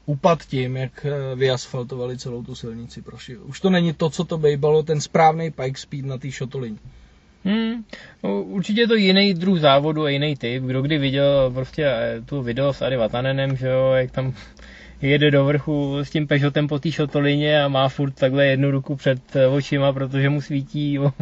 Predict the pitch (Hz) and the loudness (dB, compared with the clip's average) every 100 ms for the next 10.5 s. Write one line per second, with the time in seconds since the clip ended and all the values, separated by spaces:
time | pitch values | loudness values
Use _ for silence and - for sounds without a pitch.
0 | - - - - - 147 147 143 143 147 | -10 -14 -20 -20 -2 0 2 0 0 2
1 | 147 143 131 135 135 139 139 135 - - | 2 2 2 0 0 0 0 -2 -4 -6
2 | 143 190 - - 170 165 160 151 147 156 | -2 -2 -4 -6 0 2 2 0 -2 0
3 | 190 175 175 180 165 185 185 - - - | 4 6 8 8 6 0 -6 -18 -20 -20
4 | - - 151 175 156 160 165 165 156 175 | -14 4 8 8 6 4 6 4 2 2
5 | 151 - 151 147 156 160 143 131 127 139 | 0 2 0 0 -4 -6 -4 -4 0 2
6 | 139 135 139 131 131 131 127 123 123 117 | 2 2 0 0 0 0 2 2 0 0
7 | 123 120 127 127 139 151 139 135 143 135 | -4 -4 -4 -2 -2 0 0 2 0 0
8 | 131 131 131 131 117 117 123 - 123 120 | -2 -2 0 -2 -2 -4 -6 -6 -6 -6
9 | 131 - - - - - - - _ - | -8 -12 -20 -20 -20 -20 -20 -20 _ -4
10 | 131 127 123 120 | 0 2 2 2